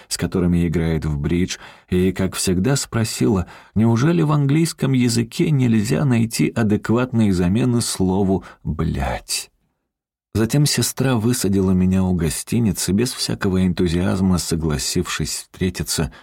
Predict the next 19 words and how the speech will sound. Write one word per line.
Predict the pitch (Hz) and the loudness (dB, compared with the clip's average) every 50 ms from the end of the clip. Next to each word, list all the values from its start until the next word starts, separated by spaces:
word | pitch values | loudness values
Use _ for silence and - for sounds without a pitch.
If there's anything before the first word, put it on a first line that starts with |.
| _ _ - | _ _ -6
завтра | 82 73 65 67 67 64 - - - - 64 62 58 - - _ _ _ _ - | -4 -4 -2 -2 -4 -4 -6 -8 -8 -6 -6 -6 -6 -8 -12 _ _ _ _ -8
на | 71 69 60 52 | -6 -4 -4 -4
ланч. | 50 57 55 - - - - - - - _ _ _ _ _ _ _ _ _ _ _ _ _ _ _ _ _ _ _ _ _ _ _ _ _ _ _ _ _ _ _ _ _ _ _ _ _ _ _ - | -6 -8 -8 -10 -10 -10 -8 -8 -10 -10 _ _ _ _ _ _ _ _ _ _ _ _ _ _ _ _ _ _ _ _ _ _ _ _ _ _ _ _ _ _ _ _ _ _ _ _ _ _ _ 0
Мой | 110 131 139 | 2 2 4
доклад | 117 123 117 - - 127 120 - | 2 2 0 0 0 0 2 2
был | 104 98 107 101 | 2 2 4 4
назначен | 104 104 98 90 85 104 107 104 98 - - 95 92 | 4 4 4 4 4 2 2 2 0 0 2 2 4
на | 90 92 | 4 4
девять | 92 87 95 90 87 90 - | 4 4 2 2 2 0 0
утра, | 95 90 - - 85 - - - - | -2 -2 -2 -2 -4 -2 -4 -6 -8
поэтому | - - 78 76 76 76 - 76 73 73 | -6 -4 -2 -2 -2 -2 -2 0 0 0
я | 71 69 71 69 | 0 0 -2 -4
собирался | - - 85 82 78 76 76 71 - - 80 | -4 -2 -2 -2 -2 -2 -2 -4 -4 -4 -4
пораньше | - - 78 73 71 71 69 - - 82 | -4 -2 -2 -2 0 -2 -2 -2 -2 -2
лечь | 76 82 - 120 120 - - | 0 0 0 0 -2 -2 -2
и, | 90 87 101 120 | -2 0 0 -2
по | 120 - - 92 | -2 -2 0 0
возможности, | 87 85 73 78 76 73 69 78 78 73 - - - 76 73 69 - - - | 0 0 0 0 0 0 0 0 -2 -2 -4 -6 -6 -4 -4 -4 -6 -8 -6
выспаться. | - 80 73 71 69 65 - - - - - - - - - - | -6 -4 -4 -4 -6 -6 -8 -12 -12 -12 -10 -10 -10 -10 -12 -16